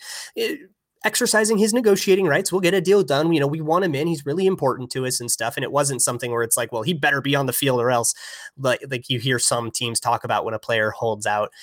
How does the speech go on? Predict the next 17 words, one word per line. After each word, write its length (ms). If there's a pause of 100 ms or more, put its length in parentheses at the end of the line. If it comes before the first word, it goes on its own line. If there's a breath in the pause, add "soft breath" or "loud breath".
(200 loud breath)
And, 380
uh, 280
Dalvin 280
Cook 200
also 300
hasn't 380
really 240
been 320
very, 140
I 40
mean, 140
he's, 300
he's 260
also 360
been 400
very, 480
uh, 280